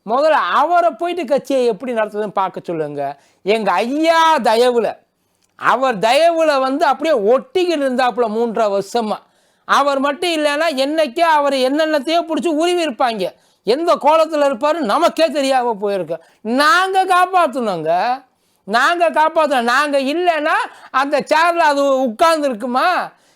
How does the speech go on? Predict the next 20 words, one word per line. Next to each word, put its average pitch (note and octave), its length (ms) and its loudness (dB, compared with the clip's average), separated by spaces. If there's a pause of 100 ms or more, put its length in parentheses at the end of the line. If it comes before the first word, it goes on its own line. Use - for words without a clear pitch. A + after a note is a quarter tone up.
(120)
என்னைக்கே D#4 460 0
சேர் D#4+ 280 2
அப்படியே E4 340 0
குப்பரை E4+ 360 0
கவுத்து D4+ 420 2
போட்டிருப்பாங்க, A#3+ 600 0
எந்திரிச்சிருக்க B3+ 500 -2
கூட C#4+ 240 2
முடியாது. G#3+ 600 -2 (260)
அப்படியெல்லாம் F3 760 -2
இருந்துட்டு, E4 840 -4 (220)
இன்னைக்கு C#4 440 0
உட்கார்ந்து D4 400 -2
என்னமோ C4 320 -2
நாங்க G3 480 -2
தான், C4+ 300 -2 (160)
நாங்க C4+ 420 0
மட்டும் D#4+ 360 -2
இல்லைன்னு E4 400 0
வைங்கள, C4+ 300 -2